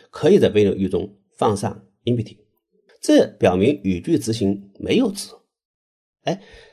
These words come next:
它能表明有值，也能表明无值，那依然是概念的完整性。而到了表达式执行的时候，哦，注意哦，我们之前提到过的函数调用也是表达式执行的一种哦。这个过程呢，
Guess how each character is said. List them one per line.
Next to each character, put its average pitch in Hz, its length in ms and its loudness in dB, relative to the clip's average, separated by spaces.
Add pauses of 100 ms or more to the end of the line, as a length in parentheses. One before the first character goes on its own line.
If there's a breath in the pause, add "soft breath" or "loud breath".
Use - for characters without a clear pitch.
(120)
它 247 200 2
能 190 320 6
表 110 160 2
明 127 160 4
有 92 200 2
值， 117 420 -4
也 104 180 4
能 143 240 4
表 98 160 0
明 127 160 4
无 113 260 -2
值， 98 360 -6 (240)
那 185 100 4
依 202 160 6
然 117 260 4
是 135 380 0 (100)
概 131 160 4
念 104 160 4
的 90 80 0
完 87 220 -6
整 - 180 -8
性。 - 180 -12 (760)
而 170 140 6
到 185 120 8
了 101 540 4
表 82 160 -2
达 85 160 -6
式 - 140 -4
执 98 160 -6
行 98 120 -4
的 95 100 -2
时 - 160 -12
候， - 280 -14 (160)
哦， 110 100 2
注 165 140 2
意 147 100 4
哦， 147 100 6
我 95 140 -2
们 104 140 2
之 123 140 -4
前 127 180 -2
提 107 160 -2
到 117 140 2
过 120 180 2
的 98 160 0 (160 loud breath)
函 - 260 -6
数 143 140 0
调 143 160 2
用 107 260 0
也 90 200 -4
是 - 240 -4
表 - 260 -4
达 - 160 -4
式 110 140 -8
执 98 120 -10
行 110 120 -4
的 104 60 0
一 117 40 0
种 - 160 -6
哦。 - 240 -8 (420)
这 233 160 8
个 175 80 4
过 165 120 4
程 147 120 4
呢， 139 100 0